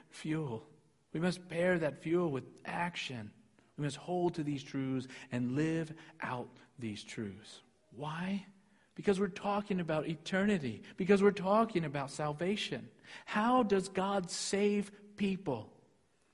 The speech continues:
He saves people through his church and through his people. And what that means for our church today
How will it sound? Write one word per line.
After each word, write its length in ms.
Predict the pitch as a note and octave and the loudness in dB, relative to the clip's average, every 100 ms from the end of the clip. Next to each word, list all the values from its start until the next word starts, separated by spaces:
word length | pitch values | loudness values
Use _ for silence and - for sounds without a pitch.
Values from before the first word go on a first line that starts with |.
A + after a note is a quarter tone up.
| _ _ - - _ | _ _ -20 -20 _
He 120 | C3+ | -10
saves 420 | - F3+ F#3+ F3+ | -4 -2 0 -2
people 520 | - F3 F3 D3+ B2+ - - | -4 -2 -2 -4 -8 -12 -10
through 160 | - C#3+ | -4 -2
his 200 | B2 A#2 | -2 -8
church 600 | - - F3 F3+ - - - _ _ _ - | -10 -6 -6 -8 -12 -14 -18 _ _ _ -10
and 220 | B2+ A#2+ | -6 -6
through 280 | - D#3 E3 | -2 0 0
his 340 | D#3+ D3 C#3 - | 0 -4 -6 -10
people. 540 | - C3+ A#2+ A2 - _ _ _ - - - | -10 -8 -8 -10 -14 _ _ _ -20 -10 -4
And 100 | D#3+ | -2
what 140 | D#3+ | 2
that 240 | F#3 F#3+ | 2 2
means 280 | F#3 F#3 F3+ | 0 2 0
for 200 | - D#3 - | -2 -6 -4
our 300 | D#3+ F3+ F3 | -2 -2 -2
church 480 | - E3+ E3 - - | -4 -4 -4 -8 -10
today 680 | E3 D3 - D#3 D3+ B2+ | -10 -6 -2 0 0 -4